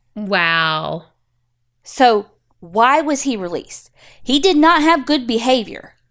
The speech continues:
Speaker 2: Not to mention, his assaults were clearly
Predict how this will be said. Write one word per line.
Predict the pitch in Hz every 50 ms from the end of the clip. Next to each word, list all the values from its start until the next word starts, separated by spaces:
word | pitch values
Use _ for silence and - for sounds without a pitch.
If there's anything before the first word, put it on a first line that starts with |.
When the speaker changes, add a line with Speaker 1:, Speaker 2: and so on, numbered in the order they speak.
| _ _ _ -
Speaker 2:
Not | 226 254 285 302 -
to | - 269
mention, | 247 262 330 427 427 - - 262 214 190 175 170 165 -
his | - - 294 294 254 226
assaults | 214 - - - - 370 370 285 196 - - - - -
were | 202 185 175
clearly | - - - - - - 330 339 392 415 415 381 311 240 185 160 147 - -